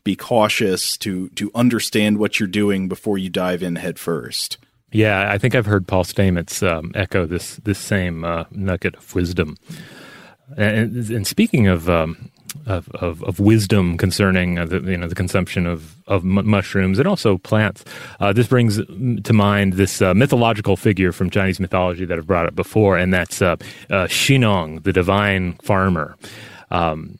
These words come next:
Speaker 2: it's also the, the Chinese father of agriculture.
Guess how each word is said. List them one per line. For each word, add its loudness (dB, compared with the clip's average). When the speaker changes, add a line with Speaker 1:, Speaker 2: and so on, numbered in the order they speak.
Speaker 2:
it's -2
also 0
the, -2
the -8
Chinese 2
father 2
of 0
agriculture. -2